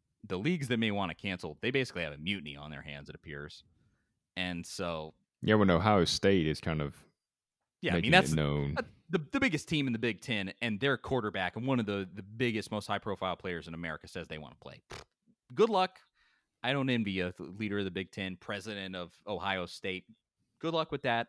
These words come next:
Speaker 1: I'm not sure what's gonna happen this week. We'll see. Um, but, but at the end of the day, this is an, an intriguing, intriguing situation. And I, I just hope for the best out of it. I want, I want the players to be safe. I want the players to get what's best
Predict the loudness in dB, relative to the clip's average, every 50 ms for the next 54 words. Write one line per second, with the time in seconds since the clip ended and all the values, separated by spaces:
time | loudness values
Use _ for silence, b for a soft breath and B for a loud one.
0 | _ -8 -6 -4 -4 -4 -4 -4 -6 -4 -4 -6 -6 -4 -6 -4 -4 -4 -4 -6
1 | -6 -8 -10 -10 -10 -10 -12 -12 -10 -8 -8 -6 -4 -4 -4 -4 -4 -4 -10 _
2 | _ _ _ _ _ _ _ _ _ _ _ _ -14 -10 -10 -8 -8 -8 -10 -14
3 | _ _ _ _ _ -10 -10 -10 -10 _ _ _ _ _ _ _ _ _ _ -10
4 | -8 -6 -6 -6 -6 -6 -4 -2 -2 -2 -2 -2 -2 -2 -2 -2 -2 -4 -6 -8
5 | -6 -6 -8 -10 -10 -10 -12 -14 -14 -16 -14 -12 -12 -12 -12 -14 -14 -6 -4 -2
6 | -2 0 0 -2 -2 -2 -4 -6 -6 -6 -6 -6 -6 -6 -8 -8 -8 -10 -10 -10
7 | -12 -10 -8 -8 -10 -10 -12 -16 -16 -16 -18 _ _ _ _ _ _ _ _ _
8 | _ _ _ _ _ -12 -10 -8 -6 -6 -6 -6 -6 -8 -10 -10 -4 -2 -2 0
9 | -2 -2 -4 -4 -4 -4 -4 -4 -10 -12 -10 -6 -6 -6 -6 -6 -10 -12 -12 -12
10 | -12 -16 -16 _ -10 -8 -8 -6 -8 -8 -8 -6 -6 -6 -6 -8 -10 _ -6 -2
11 | -2 0 0 -2 -2 -2 -4 -4 -4 -4 -4 -6 -6 -6 -8 -10 -10 -10 -12 -14
12 | _ -6 -4 -2 -2 -2 -4 -2 -2 0 0 0 -2 -4 -4 -4 -4 -4 -4 -4
13 | -8 -14